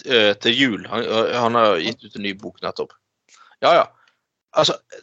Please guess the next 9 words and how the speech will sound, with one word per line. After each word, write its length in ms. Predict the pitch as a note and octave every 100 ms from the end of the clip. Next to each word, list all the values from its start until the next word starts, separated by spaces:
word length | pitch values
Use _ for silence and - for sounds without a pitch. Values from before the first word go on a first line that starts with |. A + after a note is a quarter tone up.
| _
det, 160 | D#3 F3
det 160 | F3+
er 60 | D#3+
jo 80 | F#3
han 160 | F#3+ D3
som, 340 | - A2+ F#2+ _
han 240 | - E3 D#3 -
puster 800 | - - - - - - D#3
jo, 300 | A#2+ G2 F2